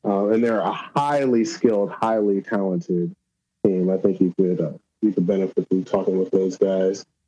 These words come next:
And then also, I, I also do work with augmented reality pins, like these physical pins, and, uh, you scan them. They're, they're made by a company called Pinfinity.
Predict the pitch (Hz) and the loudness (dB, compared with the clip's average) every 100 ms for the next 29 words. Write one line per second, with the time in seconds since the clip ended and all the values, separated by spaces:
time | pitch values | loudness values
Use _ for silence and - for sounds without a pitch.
0 | _ _ - 127 143 135 131 143 151 147 | _ _ -2 0 2 0 0 0 0 2
1 | 139 139 135 - _ _ _ 131 143 - | 2 0 -4 -14 _ _ _ -2 -2 -2
2 | 127 _ _ _ _ - - 190 208 180 | -8 _ _ _ _ -2 0 2 2 2
3 | 185 160 139 139 127 120 123 - - 117 | 2 2 0 2 2 0 -4 -12 -4 -2
4 | 117 123 113 123 107 113 110 110 101 95 | 2 2 2 0 2 2 0 0 -2 -2
5 | - _ - 156 175 170 165 180 - _ | -6 _ -2 0 0 -2 -4 -8 -12 _
6 | _ _ - - - 110 113 113 117 110 | _ _ -6 -6 -2 0 0 2 0 0
7 | - - 165 160 160 156 151 139 - - | -4 0 2 2 2 2 2 0 -2 -8
8 | _ _ - 143 107 95 104 - - - | _ _ -2 0 2 2 0 -2 -10 -18
9 | - _ _ - 123 123 117 120 113 113 | -20 _ _ -2 0 2 2 2 2 2
10 | 120 117 - 180 196 120 98 98 117 - | 0 0 0 2 2 2 2 0 0 0
11 | 127 - - 135 139 160 160 147 131 123 | 2 0 0 2 2 2 2 2 0 2
12 | 147 135 131 123 104 - 135 127 - 117 | 0 2 2 2 -2 0 0 0 0 0
13 | 92 165 | 0 -2